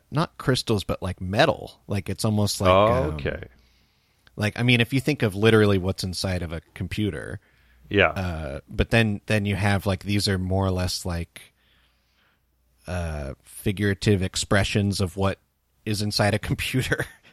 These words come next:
Speaker 1: I don't know.
Speaker 2: Yeah. Yeah, no, I, I can dig that. I mean, it's all, it's all jazz, right? Like,
Speaker 1: Yeah.
Speaker 2: it's, uh, yeah, like, do you think that the cave walls are hollow?
Speaker 1: Oh, God. Uh,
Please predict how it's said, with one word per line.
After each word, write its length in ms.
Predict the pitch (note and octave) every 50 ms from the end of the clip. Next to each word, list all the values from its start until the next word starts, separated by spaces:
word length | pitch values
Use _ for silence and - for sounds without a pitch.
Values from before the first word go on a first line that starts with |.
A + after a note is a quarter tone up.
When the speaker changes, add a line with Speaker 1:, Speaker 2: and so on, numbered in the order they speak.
| - - -
Speaker 1:
I 100 | C3+ B2+
don't 180 | C#3+ B2 A#2
know. 200 | A#2 G#2+ - C3 -
Speaker 2:
Yeah. 300 | G#2+ G#2+ G2+ F2 D#2+ - - _ _ _ _ _ _ _ _ -
Yeah, 260 | G#2+ A2+ G#2+ G2 G2+
no, 120 | A2 A#2+ A#2
I, 200 | A#2 B2 B2+ - - -
I 100 | A2+ A2
can 220 | - - B2 A2+
dig 220 | G2 F#2+ F2 E2 -
that. 220 | E2+ D#2+ D#2 - -
I 80 | - A#2
mean, 140 | B2+ A#2+
it's 160 | A#2 A2+ - -
all, 260 | C3 B2+ A#2+ A2+ G#2+ -
it's 160 | F#2+ - -
all 160 | A#2 G#2+ G2
jazz, 440 | E2+ - D#2+ E2 D#2+ D2+ D2 D2 -
right? 220 | E2+ E2 D#2+ - D#2+
Like, 300 | D#2+ D2+ D#2 - - _ _ _ _ _ _ -
Speaker 1:
Yeah. 220 | A2 G#2+ F2+ D2 -
Speaker 2:
it's, 220 | F#2 F2+ - - F#2
uh, 340 | E2+ D#2+ D#2 D2+ D#2+ F2 - - -
yeah, 180 | - G#2+ G2+ F2
like, 180 | E2 E2 D#2+
do 120 | - - G2+
you 80 | G2+ G2
think 300 | - - G#2+ G#2 - -
that 220 | - F2 - _
the 460 | - F2 E2+ E2 D#2+ D#2+ D#2 D#2 D2 - -
cave 560 | - - F#2 E2+ E2 E2 E2 E2 D#2+ D#2+ - -
walls 520 | D#2+ D#2+ D#2 D#2 D#2+ D#2 D#2 D#2 D#2 D2+ -
are 200 | - - D2+ D2+
hollow? 500 | - - D#2 D#2 D#2+ F2+ G2 A2+ C#3 D3+ - _ _ _ _ _ _ _ _ _ _ _ _ _ _ _ _ _ _ _ _ _ _ - - -
Speaker 1:
Oh, 180 | A#2 B2 A2
God. 480 | E2+ - - F2 G2+ A2+ G2 E2+ D2+ - _ _ _ _ -
Uh, 720 | F#2+ F#2+ G2 G2 F#2+ F#2 F#2 F2+ F2 E2+ E2 D#2+ B1 A1